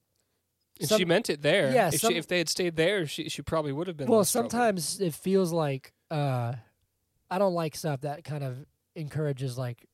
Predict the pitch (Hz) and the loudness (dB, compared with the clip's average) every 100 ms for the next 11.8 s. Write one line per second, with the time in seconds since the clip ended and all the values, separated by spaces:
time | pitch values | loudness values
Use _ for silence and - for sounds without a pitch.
0 | _ _ 147 - 147 123 156 131 131 123 | _ _ -8 -6 -6 -6 -8 -10 -10 -12
1 | - 185 147 139 131 135 185 _ _ 196 | -14 -8 -6 -4 -2 -4 -6 _ _ -12
2 | 139 131 160 _ - 185 190 214 202 196 | -8 -8 -10 _ -2 2 4 4 4 2
3 | 165 151 - 160 135 147 139 143 185 165 | 2 -2 -4 -6 -6 -6 -4 -4 -4 -2
4 | 165 147 - 143 143 127 139 131 127 127 | -2 -4 -6 -2 -2 -2 -4 -4 -6 -4
5 | 123 123 127 127 156 165 147 139 127 151 | -4 -4 -6 -8 -10 -8 -6 -6 -6 -8
6 | 147 151 - 156 151 139 147 131 - _ | -8 -10 -6 -6 -4 -6 -4 -6 -8 _
7 | - 160 156 139 127 _ - 139 156 139 | -8 -4 -4 -4 -8 _ -14 -12 -10 -12
8 | _ 139 120 147 127 143 135 123 127 _ | _ -12 -6 -6 -6 -8 -6 -8 -8 _
9 | _ _ 175 160 - 190 185 160 139 143 | _ _ -2 -2 -2 -2 0 -2 -4 -8
10 | - - - _ - - _ _ 151 - | -10 -12 -14 _ -20 -20 _ _ -20 -16
11 | - - _ - - 139 92 | -16 -18 _ -20 -12 -12 -12